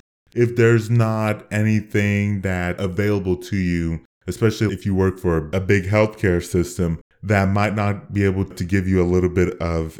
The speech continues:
a help with paying for school. If you are interested, though, in finding an online R N to B S N program, you can go to nurse money talk dot com forward slash schools.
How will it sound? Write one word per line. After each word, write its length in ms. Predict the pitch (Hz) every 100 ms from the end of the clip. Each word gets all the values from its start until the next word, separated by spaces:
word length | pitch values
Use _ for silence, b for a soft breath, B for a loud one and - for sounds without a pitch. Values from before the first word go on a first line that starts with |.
| -
a 680 | 85 85 82 80 78 76 -
help 380 | - 95 90 -
with 220 | 92 87
paying 480 | - 101 95 92 90
for 640 | - - 92 92 85 80 85
school. 580 | - - 87 69 73 _ _ _ -
If 220 | 139 -
you 220 | 160 123
are 280 | 156 202 -
interested, 800 | 123 165 - 127 120 - 110 101
though, 340 | 101 98 101 107
in 160 | 107
finding 800 | 98 110 113 120 120 123 127 127
an 220 | 101 104 -
online 1000 | 104 113 113 110 104 104 104 101 104 - _ -
R 280 | 95 104 101
N 240 | 98 101
to 140 | -
B 180 | 87 98
S 200 | 98 -
N 200 | 98 90
program, 720 | - 90 98 107 117 120 120 B B _ -
you 160 | 107
can 220 | - 160 135
go 240 | 135 131
to 260 | 123 139 110
nurse 480 | 92 95 120 120
money 240 | 120 120 120
talk 500 | 120 110 107 - - 101
dot 340 | 98 98 107 -
com 600 | 117 110 101 92 95 -
forward 520 | - 107 107 107 104
slash 680 | - - 98 92 90 90 - -
schools. 960 | - - - 107 113 92 82 80